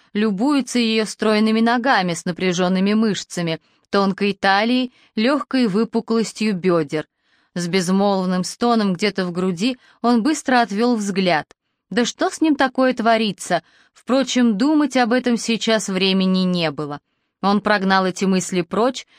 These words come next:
и по траве потащил лодку к воде. Аста всё ещё в облике ястреба парила так высоко, как только могла, и не отрывала глаз от дома.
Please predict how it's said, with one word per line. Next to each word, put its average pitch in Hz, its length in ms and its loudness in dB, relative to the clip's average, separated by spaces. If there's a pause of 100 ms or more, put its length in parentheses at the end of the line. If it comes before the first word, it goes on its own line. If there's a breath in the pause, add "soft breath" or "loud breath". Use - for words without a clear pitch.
(140 soft breath)
и 240 100 0
по 254 140 -2
траве 240 320 2
потащил 254 580 0
лодку 220 420 0
к - 100 -6
воде. 160 480 -2 (440)
Аста 190 340 0
всё - 220 -2
ещё 185 300 0
в 175 80 -2
облике 185 400 -2
ястреба 175 640 0 (280)
парила 220 400 2
так 233 240 0
высоко, 220 500 0
как 220 220 0
только 240 320 0
могла, 233 480 2 (280 soft breath)
и 190 100 0
не 196 120 4
отрывала 196 540 2
глаз 170 440 0
от 165 320 -2
дома. 156 400 -2